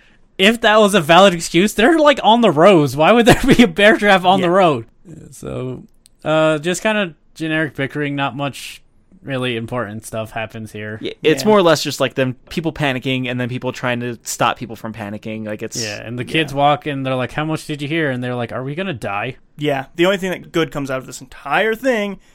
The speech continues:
Speaker 2: is that Grandma says to keep the fire hot.
Speaker 1: Yeah.
Speaker 3: Yeah.
Speaker 2: That's it.
Speaker 1: And the dad is like, "Yeah, that sounds about right."
Speaker 2: Yeah.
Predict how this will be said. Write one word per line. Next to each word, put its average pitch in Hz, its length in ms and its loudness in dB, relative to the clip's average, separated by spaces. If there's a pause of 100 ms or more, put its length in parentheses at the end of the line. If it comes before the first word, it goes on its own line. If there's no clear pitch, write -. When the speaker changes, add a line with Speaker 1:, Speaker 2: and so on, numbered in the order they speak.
(360)
Speaker 2:
is 139 460 -2
that 135 180 -2
Grandma 139 260 0
says 131 180 -10
to - 40 -18
keep 143 140 -16
the - 60 -20
fire - 180 -10
hot. - 200 -20 (200)
Speaker 1:
Yeah. 127 160 -8
Speaker 3:
Yeah. 104 120 -8 (140)
Speaker 2:
That's 151 180 -8
it. 127 60 -10
Speaker 1:
And 131 160 -6
the 120 60 -6
dad 131 400 -2 (200)
is 123 200 -8
like, 117 360 -6
"Yeah, 123 180 -2
that 113 140 -2
sounds 110 220 -12
about 98 200 -10
right." 95 200 -12 (240)
Speaker 2:
Yeah. - 140 -4